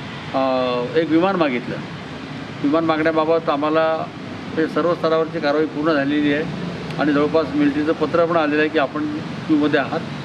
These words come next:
जसा आमचा नंबर लागेल तसं आपल्याला एक विमानसुद्धा मिळेल. म्हणजे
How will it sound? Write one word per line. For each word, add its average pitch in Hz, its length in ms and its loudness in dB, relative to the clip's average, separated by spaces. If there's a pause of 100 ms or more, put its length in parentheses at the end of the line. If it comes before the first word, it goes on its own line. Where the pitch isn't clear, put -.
(420)
जसा 135 220 0
आमचा 151 240 0
नंबर 143 240 2
लागेल 143 340 0
तसं 151 200 -2
आपल्याला 139 280 -2
एक 131 60 -4
विमानसुद्धा 135 480 0
मिळेल. 127 220 2
म्हणजे - 560 -2